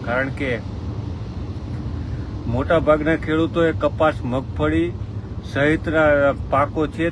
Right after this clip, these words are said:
તે નિંદામણ કરી અને ખાતર નાખીને તૈયાર કરીને જ રાખે છે. અને તેવા સમયે જ આ વરસાદ થાય એટલે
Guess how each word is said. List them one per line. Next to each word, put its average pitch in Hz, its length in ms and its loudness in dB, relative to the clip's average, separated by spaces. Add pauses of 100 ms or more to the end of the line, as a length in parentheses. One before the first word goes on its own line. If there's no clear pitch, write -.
તે 160 100 2
નિંદામણ 147 640 2
કરી 175 240 4
અને 143 180 4 (140)
ખાતર 147 400 -2 (140)
નાખીને 151 420 0
તૈયાર 151 300 2
કરીને 147 360 0
જ 123 140 2
રાખે 151 280 2
છે. 143 140 -6
અને 123 180 -6
તેવા 143 340 4
સમયે 151 360 0
જ 135 60 -4
આ 135 240 2
વરસાદ 135 400 -2
થાય 143 240 2
એટલે 127 220 -4